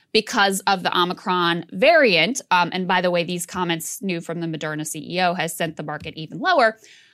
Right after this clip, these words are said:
Well, it hasn't been bad news for everyone, has it? Let's take a listen to an interview with the Pfizer C E O on C N B C.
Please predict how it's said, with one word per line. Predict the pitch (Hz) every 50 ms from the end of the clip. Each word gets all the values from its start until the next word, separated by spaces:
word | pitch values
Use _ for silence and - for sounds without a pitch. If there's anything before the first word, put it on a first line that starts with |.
| _ _
Well, | - 370 359 -
it |
hasn't | 320 427 508 - 466 453 415
been | 359 330 381
bad | 262 233 214 240 233
news | 233 226 214 214 220 -
for | - 226 208
everyone, | 190 170 165 170 156 147 151 147 151 180
has | 185 185 170 165 156 156
it? | 139 117 - -
Let's | 175 180 -
take | - 226 220
a | 220
listen | 214 208 202 - 202 202
to | 196 - 190 175 170
an | 170 165
interview | - - 311 311 302 262 254 240
with | 226 214 208 -
the | 165 165
Pfizer | - - - 339 370 440 415 294 233 226 214
C | 214 - - 190 -
E | 170 175 170
O | 165 160 160 165 - -
on | - 165 160 156 147
C | - - 170 160
N | 156 156
B | 160 160 160
C. | - - - - - -